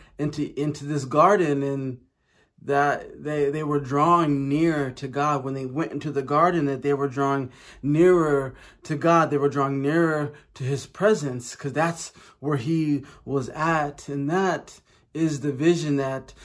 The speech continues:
the people of God have been trying to recapture for thousands of years. That's the hope and the longing that we get back to a place where heaven meets earth, back to a place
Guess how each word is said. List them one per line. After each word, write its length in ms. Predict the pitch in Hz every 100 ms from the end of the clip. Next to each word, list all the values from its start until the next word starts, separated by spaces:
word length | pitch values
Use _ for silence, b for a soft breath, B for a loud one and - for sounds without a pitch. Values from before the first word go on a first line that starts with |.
| B
the 80 | -
people 500 | 135 180 180 165 151
of 240 | 135 120 117
God 320 | 143 151 143
have 160 | 135
been 140 | 131 131
trying 480 | - 143 151 143 123
to 140 | - 127
recapture 720 | 127 123 - - - 135 131
for 220 | - 127
thousands 960 | 127 - - 131 151 127 - 127 120 - B B B B
of 200 | 135 117
years. 1160 | 127 139 151 143 123 117 113 - - - - _ _ _ _ b b b b
That's 460 | 147 156 160 - - B B
the 160 | 117 143
hope 480 | 127 156 165 165 - B B
and 180 | - 151
the 60 | 147
longing 640 | 139 143 156 165 156 147
that 100 | 139
we 220 | 131 156
get 340 | 156 139 143 -
back 400 | 151 151 147 - B B -
to 180 | 143
a 80 | 143
place 680 | 139 - 156 156 139 123 - B B B
where 160 | 139
heaven 680 | 135 117 160 147 143 131 127 B B
meets 340 | 135 151 147 -
earth, 420 | 151 156 143 131 131
back 340 | 151 160 160
to 160 | - 151
a 60 |
place 500 | 143 - 175 160 131